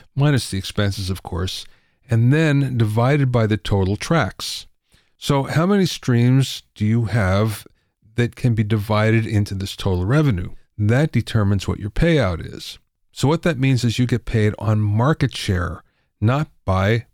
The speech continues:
per stream. So the more streams you have, the bigger your market share, the more money you make. And this is going to be different every single month.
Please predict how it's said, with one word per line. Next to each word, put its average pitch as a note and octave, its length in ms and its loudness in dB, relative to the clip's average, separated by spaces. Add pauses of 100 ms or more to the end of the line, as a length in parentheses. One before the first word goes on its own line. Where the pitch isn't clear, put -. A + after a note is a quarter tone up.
per F#2 220 -4
stream. D3 580 0 (500)
So B2+ 600 2 (320)
the G#2+ 100 2
more A2 200 4
streams B2+ 420 2
you G2+ 80 2
have, F2+ 400 -2 (300)
the F#2+ 60 -8
bigger A#2 220 0
your G2+ 120 2
market G#2 360 -2
share, G2 400 -4 (140)
the B2+ 80 2
more B2 160 4
money E3+ 220 4
you D3 60 2
make. G2 440 -4 (520)
And D3+ 120 4
this G3 200 2
is D3 80 -2
going F3 200 4
to D3+ 60 4
be B2+ 120 2
different B2+ 500 0 (180)
every A2+ 300 0
single G#2 440 0
month. B2 520 0